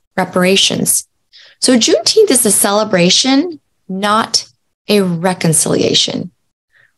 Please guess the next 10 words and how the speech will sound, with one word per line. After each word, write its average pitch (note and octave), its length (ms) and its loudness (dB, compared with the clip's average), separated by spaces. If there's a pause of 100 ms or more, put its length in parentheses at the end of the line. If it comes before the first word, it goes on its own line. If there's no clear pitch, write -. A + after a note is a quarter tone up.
(120)
Black A#3 420 -2
people A3+ 580 0
are F#3 160 0
still B3+ 720 0
owed F#3 520 0
acknowledgement, F#3+ 840 0 (480)
compensation, G#3+ 1000 0 (320)
restitution, F#3+ 920 0 (220)
and F#3 100 2
rehabilitation G#3 840 2